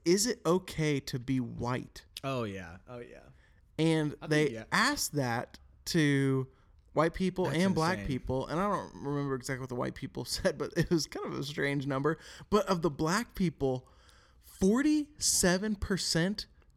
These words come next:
Speaker 1: could not answer affirmative to that. They either said,
Speaker 2: And what was the
Speaker 1: "I
Speaker 2: question
Speaker 1: don't
Speaker 2: again?
Speaker 1: know."
Speaker 2: It's okay. I-, is
Speaker 1: It
Speaker 2: it
Speaker 1: is
Speaker 2: okay?
Speaker 1: okay. So essentially, it's moral to be white. It is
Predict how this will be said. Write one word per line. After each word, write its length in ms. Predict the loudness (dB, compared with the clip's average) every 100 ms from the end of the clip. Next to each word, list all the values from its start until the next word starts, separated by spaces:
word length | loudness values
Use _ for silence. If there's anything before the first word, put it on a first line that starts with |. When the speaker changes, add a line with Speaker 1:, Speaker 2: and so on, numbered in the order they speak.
| 2
Speaker 1:
could 240 | 4 4
not 280 | 4 2 0
answer 420 | -2 -2 0 -2 -2
affirmative 760 | -4 -2 -2 0 -2 -6 -10 -18 -8
to 120 | -4 -2
that. 240 | -2 -6 _ _ _ _ _ 0
They 140 | 4
either 340 | 6 6 6 4
said, 340 | 4 4 4
Speaker 2:
And 80 | 4
what 80 | 4
was 100 | 4
the 60 |
Speaker 1:
"I 20 | 6
Speaker 2:
question 160 | 6
Speaker 1:
don't 80 | 6
Speaker 2:
again? 140 | 6 4
Speaker 1:
know." 300 | 6 6 4
Speaker 2:
It's 160 | 2
okay. 340 | 0 -2 0 -2
I-, 20 |
is 240 | 0 0 8
Speaker 1:
It 60 | 10
Speaker 2:
it 40 | 10
Speaker 1:
is 160 | 8
Speaker 2:
okay? 120 | 4
Speaker 1:
okay. 600 | 6 6 6 4 4 2 2
So 160 | 4
essentially, 380 | 6 4 4 2
it's 200 | 2 2
moral 600 | 0 4 6 6 8 8
to 220 | 4 0 2
be 160 | 4
white. 440 | 8 8 6 2 -6 0
It 260 | 0 0 2
is 540 | 4 4 6 2 2